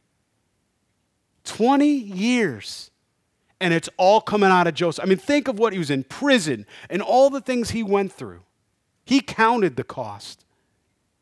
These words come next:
And now he's just,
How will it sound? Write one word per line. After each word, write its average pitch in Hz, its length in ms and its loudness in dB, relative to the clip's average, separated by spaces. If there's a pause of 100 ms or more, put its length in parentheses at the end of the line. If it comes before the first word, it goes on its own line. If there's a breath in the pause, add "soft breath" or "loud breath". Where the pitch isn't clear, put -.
(880)
And 117 220 -6
now 170 460 0 (1040)
he's - 320 -14
just, - 260 -6